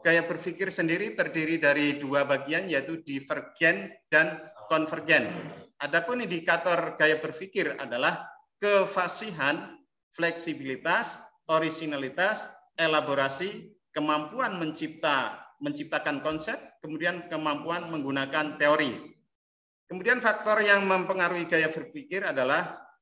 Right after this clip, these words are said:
keluarga, sekolah, dan masyarakat. Untuk kerangka berpikir dalam penelitian ini, X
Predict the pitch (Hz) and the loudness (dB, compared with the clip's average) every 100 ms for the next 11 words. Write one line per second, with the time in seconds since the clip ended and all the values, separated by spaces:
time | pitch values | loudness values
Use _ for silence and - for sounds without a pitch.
0 | _ _ 156 147 143 147 170 214 - - | _ _ 2 4 4 6 4 4 -4 -12
1 | - - - 147 147 170 170 - - - | -20 -20 -4 0 2 2 0 -6 -16 0
2 | 151 165 - - - - 139 160 190 - | 2 4 0 -6 -8 -6 -4 0 0 2
3 | 156 - - - - _ _ _ - 165 | 2 0 -12 -18 -20 _ _ _ -6 -2
4 | 226 240 233 208 196 196 165 160 233 254 | 0 0 0 0 2 0 0 -4 -6 0
5 | 196 160 156 151 143 151 143 147 143 147 | 2 6 6 6 2 -4 -2 -2 -2 -2
6 | 165 214 262 - - 175 170 | -2 -2 -4 -10 -8 -8 -8